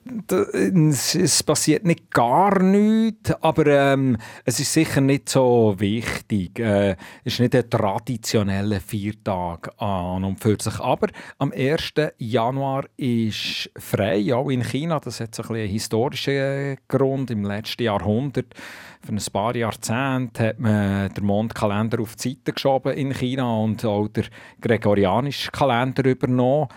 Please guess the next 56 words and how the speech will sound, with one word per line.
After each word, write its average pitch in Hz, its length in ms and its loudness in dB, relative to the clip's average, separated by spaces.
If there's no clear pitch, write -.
Also 95 260 -10
der - 160 -8
gleiche, - 380 -12
wo 104 480 -6
wir 107 180 0
in 104 80 -4
der - 80 -12
Schweiz, 113 300 -6
in 98 120 0
Europa 95 480 -4
haben, 104 140 -2
im 92 100 -2
Westen 104 360 -4
haben. 120 220 2
Und 123 160 -2
seither 127 320 2
ist - 160 -4
der 101 80 -4
erste 107 340 -4
Januar, 107 440 -2
äh, - 60 -6
auch 107 440 2
ein 104 40 4
Freitag, 110 720 -2
aber 98 240 -2
eben, 104 100 -2
es 82 120 -8
ist - 300 -10
jetzt - 260 -10
nicht 101 160 -6
einer, 90 300 -6
ein 104 260 -6
Feiertag, 90 460 -8
der 92 100 -6
irgendeine 85 260 -6
grosse 87 400 -8
Bedeutung 131 520 -4
hat. - 180 -2
Ausser 139 260 2
vielleicht 120 300 0
für 123 120 0
die 113 180 0
Jungen, 151 500 4
weil 110 160 0
das 110 100 -12
ist - 140 -12
so 113 80 -2
ein 92 380 -4
Freitag 107 720 -4
und 98 220 -6
das 92 80 -12
ist 90 80 -12
ein 95 80 -12
guter 98 400 -6
Anlass, 87 360 -8
zum 85 340 -10